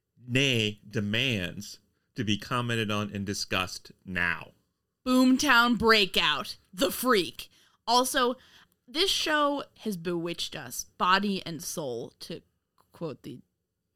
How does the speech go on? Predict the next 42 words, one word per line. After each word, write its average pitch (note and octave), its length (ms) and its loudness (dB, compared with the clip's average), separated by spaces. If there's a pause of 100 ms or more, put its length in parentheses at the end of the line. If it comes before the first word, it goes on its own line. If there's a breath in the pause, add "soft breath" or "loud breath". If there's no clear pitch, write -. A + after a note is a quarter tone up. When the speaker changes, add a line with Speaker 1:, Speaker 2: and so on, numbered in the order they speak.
(260)
Speaker 2:
Jane C#3 200 -10
Austen B2 320 -10
movie. C3 260 -18 (400 loud breath)
Um, F3+ 240 2 (340)
the, A3 180 -4
the, G#3+ 280 -8
the, G#3 140 -8 (280)
we've C4+ 300 0
gone B3 260 2
so C4 300 0
insane B3 540 0
watching G3 400 0
this F#3 100 -2
show E3+ 460 -2
that E3+ 160 -2
we F#3+ 180 -2
actually G3 600 2
are F#3 80 -4
gonna F3+ 180 -4
do E3 400 -6 (340)
that, D#3 180 -8 (120)
a - 80 -14
season-wide F3+ 960 -2 (240)
episode E3+ 480 -8
where D#3+ 100 -8
we D#3 120 -10
just E3+ 160 -12
talk D3+ 180 -10
about A2 160 -14
the - 80 -16
season, B2+ 340 -14
'cause G3+ 180 -10
this B3+ 160 0
show C4+ 300 2
is G#3+ 140 0
insane. F3+ 380 -4
We F#3 80 -4
can't A#3+ 320 -4
stop A3+ 220 4
talking E3+ 340 -6
about C3 240 0
it. - 80 -8